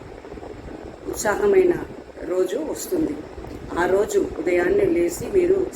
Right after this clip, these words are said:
స్నానపానాలు చేసుకొని, మీరు ఇల్లంతా బాగా నీట్‌గా శుభ్రం చేసుకొని, ఆ దేవిని మనసులో అనుకొని,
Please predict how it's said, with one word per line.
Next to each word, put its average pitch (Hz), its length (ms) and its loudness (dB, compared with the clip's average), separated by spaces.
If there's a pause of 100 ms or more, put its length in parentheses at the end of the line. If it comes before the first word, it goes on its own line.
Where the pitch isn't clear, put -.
స్నానపానాలు 170 760 0
చేసుకొని, - 460 -2 (460)
మీరు 165 400 6
ఇల్లంతా 190 540 0 (220)
బాగా 165 220 -6
నీట్‌గా 170 440 2
శుభ్రం 165 460 -2
చేసుకొని, 175 460 0 (460)
ఆ 339 100 0
దేవిని 359 640 4 (220)
మనసులో 370 420 0 (680)
అనుకొని, 285 500 2